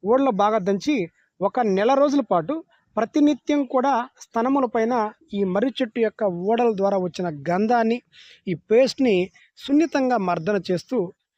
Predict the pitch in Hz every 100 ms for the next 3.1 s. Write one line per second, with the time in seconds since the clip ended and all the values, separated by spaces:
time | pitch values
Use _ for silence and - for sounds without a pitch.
0 | - 190 196 170 202 254 302 220 202 196
1 | 190 226 190 - _ _ 196 202 220 220
2 | 170 165 147 196 208 233 202 196 180 190